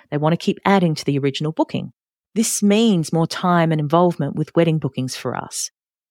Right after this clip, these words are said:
It's a special day, and so everything has to be perfect. And of course, with social media, there's always something new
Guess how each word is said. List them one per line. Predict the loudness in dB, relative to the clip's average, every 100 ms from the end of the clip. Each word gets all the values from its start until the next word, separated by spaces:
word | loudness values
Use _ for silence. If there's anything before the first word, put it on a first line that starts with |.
| _
It's | -4 -2
a | -4
special | -2 -2 -2 -2
day, | -2 -2 -6 -14 _ _ _ -4
and | 0
so | 0 2
everything | 0 0 -2 -2 -2
has | -2 -4 -2
to | -4
be | -4
perfect. | -4 -6 -6 -12 -16 -6
And | -2
of | -2
course, | -4 -2 -2 -2 -8 -12 _ _ -6
with | -4
social | 0 0 2
media, | 2 2 -2 -4 -6 -8 _ _
there's | -2 2
always | 2 2 2 2
something | 0 0 2 4
new | 4 2 0 -2 -6